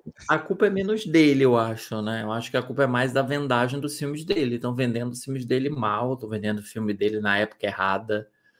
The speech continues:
tão vendendo os filmes dele da forma errada. Mas, dá um exemplo, a, o último foi West Side Story, né? Mas antes desse, eu acho que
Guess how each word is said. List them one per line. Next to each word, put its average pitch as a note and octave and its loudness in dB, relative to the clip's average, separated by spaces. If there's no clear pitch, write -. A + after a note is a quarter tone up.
tão A#2+ 6
vendendo B2+ 6
os C#3+ 2
filmes C#3 0
dele C3 4
da C#3 2
forma C#3+ 0
errada. A#2 -2
Mas, A#2+ 0
dá C3+ 6
um C#3+ 4
exemplo, A#2+ 0
a, A#2 -2
o - 0
último B2+ 2
foi A#2 0
West A2+ 4
Side A2 4
Story, C3 4
né? C3 -2
Mas B2+ 0
antes C3 -4
desse, C3 0
eu C3+ 2
acho C3 0
que A#2+ -6